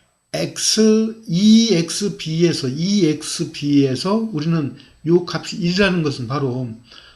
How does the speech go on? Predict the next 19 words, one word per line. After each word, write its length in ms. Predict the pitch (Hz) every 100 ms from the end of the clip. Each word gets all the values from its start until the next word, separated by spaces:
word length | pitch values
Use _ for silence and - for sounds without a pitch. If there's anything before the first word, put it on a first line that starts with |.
| _
오른쪽 420 | - 170 196 202 147
노란 460 | 147 180 196 196
삼각형의 760 | 180 185 185 180 175 - 165 175
각체바의 920 | 170 - - 240 208 220 196 202 202
등식에서 640 | 165 170 170 151 151 160
일이라는 400 | 143 160 160 160
걸 100 | 156
알 160 | 131 127
수가 320 | 127 123 110 -
있죠. 420 | - - 202 233 - _ - - - _
사인 380 | - 190 202 170
X분의 720 | 160 - 160 151 175 214 226 - _ _
사인 360 | - 175 175 139
알파, 460 | 113 110 107 87 _ _ _ - _ _ _ -
여기는 260 | 143 202
사인 380 | 214 226 220 220
Z분의 500 | 160 147 - 156 160
사인 380 | 160 175 170 170
감마, 480 | 117 107 101 98